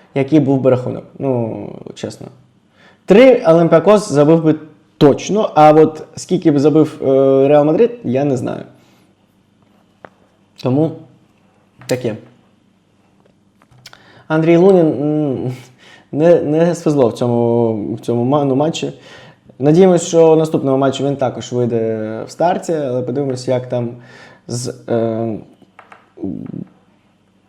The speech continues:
виздоровить, е, Куртуа чи ні.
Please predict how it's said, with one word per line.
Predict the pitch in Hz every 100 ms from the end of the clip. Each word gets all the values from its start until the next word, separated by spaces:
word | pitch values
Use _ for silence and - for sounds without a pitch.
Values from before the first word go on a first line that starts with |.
| _ _ _ _ _ -
виздоровить, | 113 110 139 175 156 147 147 143 143
е, | 131 131
Куртуа | 127 131 123 127 123
чи | 123 -
ні. | 113 131